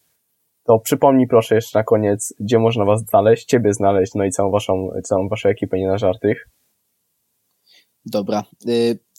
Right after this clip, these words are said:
Speaker 2: jeszcze zanim do tego przejdę, to chciałbym powiedzieć, że jeżeli jeszcze ktoś chciałby sięgać już po B C A, chociaż mam nadzieję, że po tym, y, po tym podcaście nie będziecie chcieli sięgać,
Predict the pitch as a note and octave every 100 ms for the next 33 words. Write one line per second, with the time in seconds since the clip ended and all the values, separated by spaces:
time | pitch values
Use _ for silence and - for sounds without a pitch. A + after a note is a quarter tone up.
0 | - E3+ F3+ F3 D#3+ D#3+ D3+ - G3 D3+
1 | D3+ D#3 D3+ - C#3+ C#3+ C#3+ C3+ C#3+ C#3+
2 | D#3 D#3+ D3+ - D#3 - D#3+ - D#4 F#3+
3 | D3 C3 C#3 C3 C3 C3 C3+ B2+ - C3+
4 | D3 - _ _ G3 F#3+ F3+ F3+ E3+ D3+
5 | E3 D#3 D#3 D#3 D#3 C#3+ _ _ _ -
6 | C#3 C3 C3 - C#3 - C#3 C3 - -
7 | D3 C#3+ D3 C#3+ C#3 B2+ C3 - B2+ -
8 | C3+ E3+